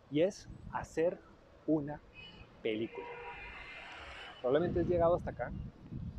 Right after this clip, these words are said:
porque un amigo te etiquetó, porque sabe que tienes ese sueño loco y fantasioso de convertirte en un cineasta.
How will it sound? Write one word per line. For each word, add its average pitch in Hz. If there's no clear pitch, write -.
porque 117
un 139
amigo 160
te 160
etiquetó, 139
porque 117
sabe 156
que 147
tienes 151
ese 147
sueño 151
loco 139
y 143
fantasioso 143
de 135
convertirte 123
en 123
un 123
cineasta. 143